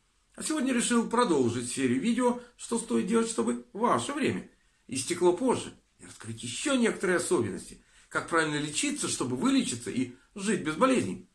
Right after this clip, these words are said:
А именно, как приготовить чай китайский правильно. Чай — это эликсир бодрости.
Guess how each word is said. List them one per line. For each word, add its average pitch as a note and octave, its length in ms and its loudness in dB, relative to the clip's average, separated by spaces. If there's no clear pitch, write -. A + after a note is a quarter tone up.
А C4 100 -2
именно, B3 300 0
как C#3 300 -8
приготовить C3 520 -2
чай A#2+ 220 0
китайский C3+ 680 -6
правильно. A3+ 520 0
Чай — C4+ 480 2
это A2+ 200 -2
эликсир A#2 380 0
бодрости. B2 840 -2